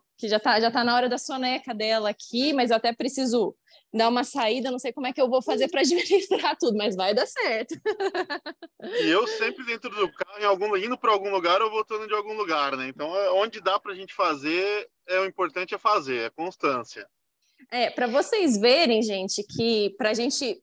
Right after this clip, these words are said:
Speaker 1: tirar um projeto do papel, você não precisa de toda uma estrutura. É assim com o nosso podcast também. A gente não precisa ter um super estúdio todo montado, com os melhores equipamentos tecnológicos. A gente faz por meio do Zoom e a coisa funciona.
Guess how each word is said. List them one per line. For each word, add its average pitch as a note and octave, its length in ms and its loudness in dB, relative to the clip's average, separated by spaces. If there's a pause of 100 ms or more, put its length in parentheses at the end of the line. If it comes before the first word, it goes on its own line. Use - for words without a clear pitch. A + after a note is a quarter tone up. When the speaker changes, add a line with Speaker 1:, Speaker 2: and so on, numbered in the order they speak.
(100)
Speaker 1:
tirar A3 280 -2
um D#4+ 100 -8
projeto A#3+ 480 -4
do G#3+ 120 -4
papel, G#3 720 2 (100)
você G3+ 240 -8
não A#3+ 160 -4
precisa C4 540 0
de G#3 100 0
toda A3 300 4
uma A3 120 4
estrutura. G3 580 0
É - 20 6
assim C#4+ 240 -4
com F#4+ 80 -6
o - 20 -4
nosso E4+ 200 -6
podcast D#4 600 2
também. E3 400 -2 (540)
A F#3 60 -2
gente G3 80 2
não B3 60 6
precisa B3+ 180 4
ter C4+ 180 6
um C4+ 80 6
super C4+ 420 4
estúdio B3+ 680 4
todo A#3 240 4
montado, B3 720 2
com - 100 -14
os A#3+ 80 -8
melhores A#3 320 -4
equipamentos A#3 760 -2
tecnológicos. A#3+ 1040 4 (380)
A A#3+ 80 -4
gente C4 180 0
faz - 220 2
por D#4+ 120 -2
meio C#4+ 260 2
do D4 140 -2
Zoom D4 440 -2
e D#4 40 -2
a C#4+ 60 -2
coisa C#4 300 0
funciona. C#4+ 800 0